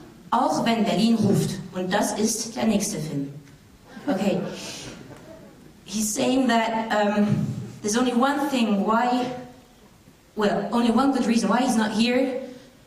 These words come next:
a part of, uh, giving birth or an operation, surgery at open heart, is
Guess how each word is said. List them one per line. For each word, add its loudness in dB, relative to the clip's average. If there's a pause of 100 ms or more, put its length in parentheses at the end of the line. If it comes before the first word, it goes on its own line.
(260)
a -4
part 0
of, 0 (520)
uh, -4 (100)
giving 0
birth 0
or -2
an 0
operation, -2
surgery 0
at -2
open 0
heart, 0
is -2